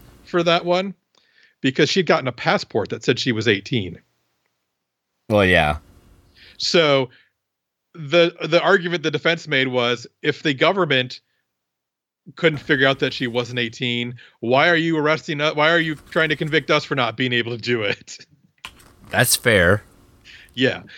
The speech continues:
Speaker 1: So, um, yeah. So, but so the, apparently the F B I was looking for her, and they kinda just hid her. And then she was kinda feeling bad about the whole thing. So everyone on set was just telling her about all of their run-ins with the police and the problems they'd had with the police before to make her feel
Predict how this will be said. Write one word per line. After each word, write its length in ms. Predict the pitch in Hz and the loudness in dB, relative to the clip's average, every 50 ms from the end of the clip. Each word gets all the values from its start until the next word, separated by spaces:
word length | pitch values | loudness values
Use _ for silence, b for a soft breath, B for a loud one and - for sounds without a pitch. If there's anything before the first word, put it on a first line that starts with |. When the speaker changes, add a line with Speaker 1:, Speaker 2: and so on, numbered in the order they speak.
| B B B | B B B
Speaker 1:
So, 380 | - - - 180 170 160 147 | -8 0 2 4 4 4 4
um, 400 | 147 143 139 135 131 127 127 117 _ _ _ _ _ | 2 2 2 0 -2 -4 -8 -14 _ _ _ _ _
yeah. 220 | - 143 135 113 120 | -6 -6 -6 -6 -6
So, 320 | 117 - - 156 151 151 | -10 -4 -2 0 0 0
but 180 | 143 156 151 131 | -2 -4 -6 -4
so 180 | - 165 165 | -2 -2 -2
the, 100 | 151 139 | 0 -2
apparently 400 | 151 - - 170 175 170 156 143 | -6 -6 -4 -4 -4 -2 -2 -2
the 40 | 143 | -2
F 100 | 143 135 | -2 -2
B 120 | - 135 135 | -2 -2 0
I 100 | 135 139 | 0 0
was 160 | 131 131 120 | 0 -2 -4
looking 240 | 135 127 - 131 113 | -4 -6 -6 -10 -8
for 160 | 123 117 113 | -6 -4 -4
her, 420 | 117 127 131 120 113 110 107 104 B B B B B B - | -2 0 0 0 0 0 -2 -4 B B B B B B -2
and 280 | 123 120 120 123 120 | 0 0 0 0 2
they 120 | 123 123 127 | 2 2 2
kinda 260 | - - 131 135 131 | 2 0 0 0 0
just 180 | 123 120 113 - _ _ _ _ _ _ _ _ _ _ _ _ - | -2 -4 -8 -10 _ _ _ _ _ _ _ _ _ _ _ _ -14
hid 220 | - - 143 139 127 | -6 0 2 2 2
her. 280 | 117 104 98 101 107 107 _ _ _ _ _ _ _ _ _ _ - | 2 0 -4 -6 -10 -12 _ _ _ _ _ _ _ _ _ _ -2
And 200 | 135 135 131 123 | 0 0 2 2
then 160 | 127 127 123 123 | 0 0 -2 -2
she 160 | - - 156 | -2 -2 -2
was 100 | 143 127 | -2 -2
kinda 220 | - 160 139 131 120 | 0 2 2 2 2
feeling 240 | 135 135 123 117 110 | 2 0 0 0 0
bad 180 | 117 113 127 | 2 2 2
about 200 | 139 127 117 113 | 2 2 0 0
the 60 | - 120 | 0 -2
whole 160 | 110 117 113 | -2 -2 -2
thing. 220 | 113 123 117 120 127 | -2 -2 -2 -2 -2
So 100 | 127 143 | -2 -2
everyone 380 | 131 143 156 160 147 143 143 139 | 0 2 2 2 2 2 2 2
on 160 | 135 135 127 | 2 0 0
set 260 | - - 151 143 131 | 0 0 0 0 0
was 140 | 123 123 120 | 0 -4 -6
just 140 | 117 110 - | -6 -8 -4
telling 220 | - 131 127 127 | -2 -2 -2 -2
her 120 | 120 127 123 | -2 -2 -2
about 180 | 123 123 123 120 | 0 0 0 2
all 200 | 131 131 135 127 | 2 2 2 2
of 80 | 113 | 2
their 220 | 117 127 139 143 135 | 2 2 2 2 0
run-ins 440 | 117 113 117 113 113 113 110 107 113 | 0 0 0 0 0 -4 -6 -8 -10
with 140 | 113 110 | -10 -10
the 80 | - 117 | -10 -14
police 480 | 113 - 117 107 104 107 107 110 113 - | -8 -8 -8 -6 -6 -6 -6 -8 -8 -10
and 60 | 117 | -12
the 60 | 110 | -8
problems 280 | - 131 127 123 120 110 | -4 -2 -2 -2 -2 0
they'd 160 | 123 135 143 131 | 2 2 2 2
had 140 | 127 113 110 | 2 0 -2
with 120 | 110 107 - | -4 -8 -10
the 60 | 135 | -14
police 340 | 117 - - 123 113 120 - | -14 -12 -10 -10 -10 -10 -8
before 360 | - 123 120 - 123 117 113 | -8 -10 -8 -4 -4 -4 -2
to 80 | 117 120 123 | -2 -4 -6
make 180 | 143 147 147 | -8 -10 -8
her 80 | 143 135 | -8 -10
feel 280 | 131 _ - 135 143 | -10 _ -4 0 0